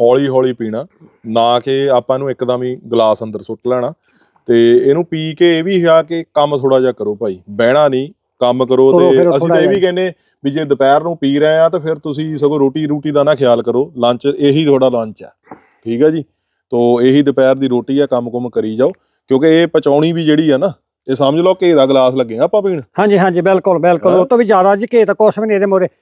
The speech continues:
Speaker 2: ਇਹਨੇ ਇੱਕ ਇਹਦਾ ਇਹ ਫਾਇਦਾ ਜੀ, ਤੁਹਾਨੂੰ ਦੱਸ ਦੇਵਾਂ ਜੀ।
Speaker 1: ਹੁਣ
Speaker 2: ਜਿਹੜੀ ਰਸ ਪੀ ਰਹੇ ਆਪਾਂ ਜੀ,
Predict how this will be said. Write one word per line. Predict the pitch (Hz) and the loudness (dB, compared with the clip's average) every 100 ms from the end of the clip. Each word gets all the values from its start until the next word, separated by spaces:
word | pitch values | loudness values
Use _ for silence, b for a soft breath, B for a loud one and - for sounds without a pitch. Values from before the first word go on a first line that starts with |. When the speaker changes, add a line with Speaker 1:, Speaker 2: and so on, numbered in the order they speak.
| _ - | _ -2
Speaker 2:
ਇਹਨੇ | 220 262 262 | 2 2 2
ਇੱਕ | 262 | 2
ਇਹਦਾ | 254 269 | 2 4
ਇਹ | 254 | 2
ਫਾਇਦਾ | 247 254 233 | 2 2 2
ਜੀ, | 226 | 2
ਤੁਹਾਨੂੰ | 220 233 | 0 0
ਦੱਸ | 214 180 | 2 0
ਦੇਵਾਂ | 185 | -2
ਜੀ। | 180 - | -6 -6
Speaker 1:
ਹੁਣ | 151 - _ | -6 -6 _
Speaker 2:
ਜਿਹੜੀ | 196 240 | 0 2
ਰਸ | 254 202 - | 4 2 0
ਪੀ | 220 | -2
ਰਹੇ | 208 220 | 0 0
ਆਪਾਂ | 208 180 | 0 0
ਜੀ, | 180 | -2